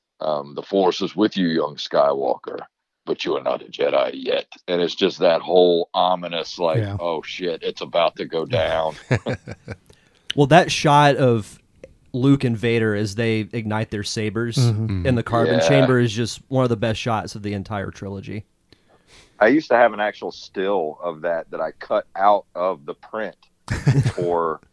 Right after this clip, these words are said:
Speaker 1: uh, Empire, Empire Strikes Back, back in ninety-seven when they did the re-release, and I worked at the movie theater.
Speaker 2: <laughs>
Speaker 1: I went through the entire, I was a projectionist, and I went through the entire movie just so I could find a still shot of that, and, and I clipped it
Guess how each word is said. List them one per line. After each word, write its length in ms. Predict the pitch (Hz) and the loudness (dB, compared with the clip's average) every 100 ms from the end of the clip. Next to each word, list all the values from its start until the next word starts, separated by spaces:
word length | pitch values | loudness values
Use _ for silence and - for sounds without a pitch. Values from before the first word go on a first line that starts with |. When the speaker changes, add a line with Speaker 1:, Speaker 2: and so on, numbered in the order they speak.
| _ _ _ | _ _ _
Speaker 1:
uh, 300 | 104 90 82 82 | 2 4 2 -2
Empire, 400 | 101 101 95 95 98 | -8 -4 -2 -2 -4
Empire 380 | 95 107 98 | -6 -2 -2
Strikes 340 | 87 - 87 - | -2 -6 -6 -4
Back, 340 | 98 98 87 | -2 0 -2
back 220 | 95 87 | -6 -6
in 100 | 85 | -8
ninety-seven 840 | 85 87 85 - 101 101 90 82 78 | -8 -8 -10 -2 2 2 0 -10 -16
when 140 | - 87 | -16 -10
they 100 | 85 | -6
did 160 | 85 | -4
the 100 | 80 | -4
re-release, 580 | 80 98 104 85 82 82 | -2 0 2 0 -2 -6
and 80 | 85 | -2
I 100 | 82 | 0
worked 280 | 85 90 - | 2 -2 -4
at 80 | 78 | -18
the 60 | 76 | -10
movie 300 | 87 92 90 | -6 -4 -4
theater. 420 | 85 78 73 71 | -4 -4 -4 0
Speaker 2:
<laughs> 340 | 170 147 151 | 2 4 2
Speaker 1:
I 140 | - 98 | 4 4
went 300 | 120 120 - | 4 0 -2
through 220 | 120 113 | 0 2
the 180 | 107 98 | 2 -2
entire, 640 | 92 - - 98 98 104 92 | -4 -6 0 2 2 0 0
I 80 | 104 | 0
was 180 | 110 | 0
a 40 | 110 | -6
projectionist, 840 | - 82 104 101 - 85 78 - | -14 -6 -4 -4 -8 -18 -20 -8
and 80 | 90 | 0
I 100 | 90 | 0
went 220 | 101 104 | 0 -2
through 140 | 104 110 | -2 0
the 160 | 135 | 4
entire 720 | 147 135 - 107 107 117 120 - _ _ _ | 2 0 2 4 6 2 -4 -10 _ _ _
movie 540 | 101 117 110 92 87 | -6 -4 -4 -6 -10
just 300 | 78 107 101 | -4 -2 -2
so 120 | - 104 | 0 0
I 100 | 104 | 0
could 180 | 98 | -4
find 260 | - 104 98 | -4 -4 -4
a 60 | 95 | -8
still 400 | - 110 104 104 | -6 -2 0 -2
shot 400 | - 90 78 73 - | -4 -4 -4 -6 -6
of 220 | 87 78 | -6 -2
that, 360 | 95 95 73 | 0 2 0
and, 220 | - 80 78 | -6 -12 -12
and 120 | 90 | -6
I 140 | 87 85 - | -2 -2 -4
clipped 380 | - 104 - | -2 -2 0
it 120 | 101 | -4